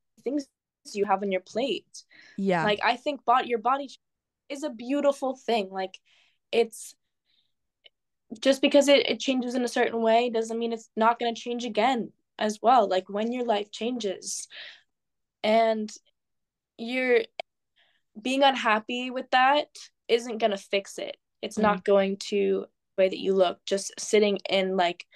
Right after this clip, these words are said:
Speaker 1: discomfort with yourself. You don't wanna be uncomfortable in your own body,
Speaker 2: Mm.
Speaker 1: right? So there's things that you can control and there's things that you can't. And if you are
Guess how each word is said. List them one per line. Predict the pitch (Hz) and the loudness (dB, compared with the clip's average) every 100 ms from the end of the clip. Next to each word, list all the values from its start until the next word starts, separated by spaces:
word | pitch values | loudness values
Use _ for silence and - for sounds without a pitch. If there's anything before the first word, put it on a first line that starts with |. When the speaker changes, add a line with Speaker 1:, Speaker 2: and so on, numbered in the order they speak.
| - _ _ _ - | -20 _ _ _ -2
Speaker 1:
discomfort | - 208 - 185 190 190 180 - | 0 0 0 -2 2 2 2 2
with | 185 - | 0 0
yourself. | 180 - 175 - - | -6 0 0 0 0
You | 220 | 4
don't | 220 208 | 4 4
wanna | 208 | 0
be | 196 196 | 2 0
uncomfortable | 190 - 214 214 196 185 | 0 -4 -6 -6 -4 -4
in | 175 | -4
your | 170 | -4
own | 170 170 | -6 -2
body, | 143 - 76 - _ - - 190 | -2 -2 -6 -10 _ -20 -12 -4
Speaker 2:
Mm. | 180 | 2
Speaker 1:
right? | 180 190 - - _ _ - | 6 4 2 -14 _ _ -14
So | - 190 180 180 196 _ _ _ _ - | 0 4 4 2 -6 _ _ _ _ 2
there's | 226 220 | 2 2
things | 226 220 | -2 -2
that | |
you | 190 | -6
can | 196 202 208 | -6 -4 -4
control | 226 220 220 220 | -4 2 4 4
and | |
there's | 202 190 | 2 -2
things | 185 190 | -4 -4
that | 165 | -4
you | 98 | -4
can't. | - 180 214 - - - _ _ | 0 2 2 0 -10 -16 _ _
And | 190 196 185 190 - _ _ - | 0 2 0 -4 -14 _ _ 0
if | 214 220 | 0 0
you | 196 202 190 | -4 2 6
are | 185 180 | 6 6